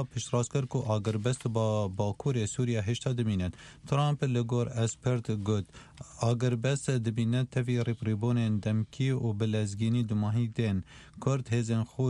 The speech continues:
لە جهێن نی بەڵاو دکن.» Di rêkeftina roja pêşembê de hatiye ku divê hêzên Kurdan li dervey sinûrî vekêşin li aliyekê dî ve wezîrê derveyê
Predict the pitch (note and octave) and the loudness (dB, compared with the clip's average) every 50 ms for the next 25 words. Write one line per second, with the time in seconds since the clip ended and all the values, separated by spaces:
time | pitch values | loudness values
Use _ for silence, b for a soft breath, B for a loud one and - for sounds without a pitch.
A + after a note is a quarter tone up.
0 | A#2+ A2 G#2+ G#2 G2 G#2 A#2+ A2+ A2+ A2+ A2 G#2 G#2 G#2+ A#2+ C#3 C3 A2+ A#2 A2 | 2 2 0 0 0 0 0 0 0 2 2 2 2 2 2 0 0 0 0 0
1 | A2+ A2 G2 F2+ G2 F2+ - - F2+ F2 E2 B B B B B B - A2+ A2+ | 2 0 0 -2 -4 -4 -2 -2 -2 -2 -4 B B B B B B -4 0 0
2 | A#2+ A#2+ A2+ A2 G#2+ G#2+ G#2 A#2 A2+ A2 - - A2+ G#2+ - - - B2+ A#2 A#2 | 2 2 2 2 2 0 0 0 -2 -2 -2 -2 -2 -2 -4 -4 -2 0 0 2
3 | A2+ A2 G#2+ G#2+ A#2+ A#2+ G#2+ A2 G#2 G2+ - G#2+ G#2+ G2 - B2 A#2+ A2 A2 A#2 | 2 2 2 2 0 0 0 0 -2 -2 0 -2 -2 0 0 -2 -2 0 0 0
4 | A#2 A2 G#2+ G2+ A2 A2 G#2+ - - B2+ B2 A2 - A2+ G#2+ G#2 A2 G#2+ A#2+ A#2 | 0 0 0 0 0 0 -2 -2 -2 -4 -4 -2 -2 -2 -2 -2 -2 0 0 0
5 | G2+ F#2+ B2 A#2+ A2 A2+ A2 G2+ - - - A2 G#2 G#2 A#2+ B2+ B2+ A#2+ A2 G#2+ | 0 0 0 0 0 0 -2 -2 -2 -2 -2 -2 0 0 0 0 0 0 0 -2
6 | G#2 A2 A2+ A2+ G#2+ A2 G#2+ G2 - - A#2 A#2 A#2 A#2 A#2 A2 G#2+ G2+ G2+ G2+ | 0 0 -2 -2 0 -2 -2 -2 -2 -2 0 0 2 2 0 0 -2 -2 -2 -2
7 | A#2 - - - B2 A#2 A2+ - - - - C3+ C#3 D3 B B B B B B | -4 -4 -2 -2 -2 -2 -2 -4 -6 -4 -2 -2 0 -2 B B B B B B
8 | B B - A2+ A#2 A#2 A#2+ A#2 A#2 A#2+ A#2+ A#2 G#2+ - - A2 G#2+ G#2 A2 B2 | B B -2 -2 0 0 0 0 2 2 0 0 -2 -2 -2 -2 -2 0 0 0
9 | A#2+ A#2+ A#2 A2 G#2+ G#2+ G#2 G#2 A2 A2 G#2+ G#2+ G2+ G2 A2+ A2+ A2 G#2+ G2+ A2 | 0 0 0 0 0 0 0 0 0 0 0 0 0 0 -2 -2 0 0 0 0
10 | A2 G#2 G#2+ A2 G#2 | 0 2 2 0 0